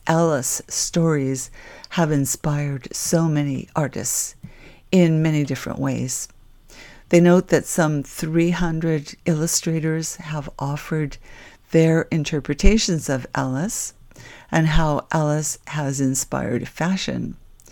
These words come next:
It seems that with the U K now opening up and attempting to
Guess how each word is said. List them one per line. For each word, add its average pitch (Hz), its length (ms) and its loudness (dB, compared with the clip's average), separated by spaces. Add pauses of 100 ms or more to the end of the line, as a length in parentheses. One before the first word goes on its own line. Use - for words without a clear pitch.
(440)
It 151 160 2
seems 175 580 2
that 139 380 -2 (360)
with 151 240 0
the 147 80 -2
U 151 200 2
K 151 240 -2
now 135 260 0
opening 160 400 0
up 139 240 -2
and 131 140 -2
attempting 127 600 -4
to - 420 -6